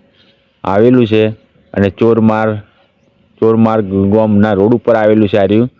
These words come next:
જોઈ લો, સરસ્વતી તાલુકામાં આ છે ડાયનાસોર પાર્ક. હજી કોઈ ટિકિટ બારીએ કોઈ છે નહીં, કોઈ દેખાતું નહીં. ટિકિટ બારી બંધ છે. આવે એટલે આપણે ટિકિટ લઈને પછી અંદર જવાનું છે.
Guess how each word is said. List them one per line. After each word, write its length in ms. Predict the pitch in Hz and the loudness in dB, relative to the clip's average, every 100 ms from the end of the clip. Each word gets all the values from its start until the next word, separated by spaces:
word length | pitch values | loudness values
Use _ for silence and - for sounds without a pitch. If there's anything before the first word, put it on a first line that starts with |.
| _ _ _ _ _ _ _ - | _ _ _ _ _ _ _ -6
જોઈ 140 | 98 | -2
લો, 160 | 85 87 | 0 0
સરસ્વતી 540 | 87 101 107 110 101 | 0 0 0 -2 -4
તાલુકામાં 720 | 107 101 107 113 113 113 117 135 _ _ _ _ _ _ - | -2 0 0 0 -2 0 -2 -4 _ _ _ _ _ _ -10
આ 60 | 98 | -4
છે 120 | 104 | -2
ડાયનાસોર 440 | 98 95 107 107 | 0 0 0 -2
પાર્ક. 260 | 98 123 135 - - | -2 -2 -4 -8 -8
હજી 280 | 85 110 | -2 0
કોઈ 200 | 107 113 | 0 0
ટિકિટ 280 | 104 104 113 | 0 -2 -2
બારીએ 320 | 104 92 95 | 0 0 0
કોઈ 240 | 104 113 107 | 0 0 -2
છે 260 | - 107 | -2 -2
નહીં, 360 | 117 135 117 104 | 0 0 -2 -2
કોઈ 140 | 107 | -2
દેખાતું 440 | 104 101 - 98 113 | 0 -2 -4 -2 0
નહીં. 520 | 120 131 107 95 - | 2 0 0 -4 -6
ટિકિટ 260 | 110 - 104 | -6 -4 -2
બારી 260 | 101 101 | 0 0
બંધ 320 | 101 113 139 | 0 0 0
છે. 260 | 113 113 123 - _ _ _ _ _ _ _ _ _ | 0 0 0 -6 _ _ _ _ _ _ _ _ _
આવે 360 | 95 104 123 127 | -6 -2 0 0
એટલે 180 | 104 107 | 0 -2
આપણે 200 | 101 107 | -2 -4
ટિકિટ 340 | 107 98 110 | -6 -6 -4
લઈને 300 | 110 131 120 | 0 0 -2
પછી 240 | 98 101 110 | -4 -4 -2
અંદર 220 | 104 107 | 0 0
જવાનું 420 | 101 110 127 127 | 2 0 0 -2
છે. 300 | 113 110 127 | 0 -2 -4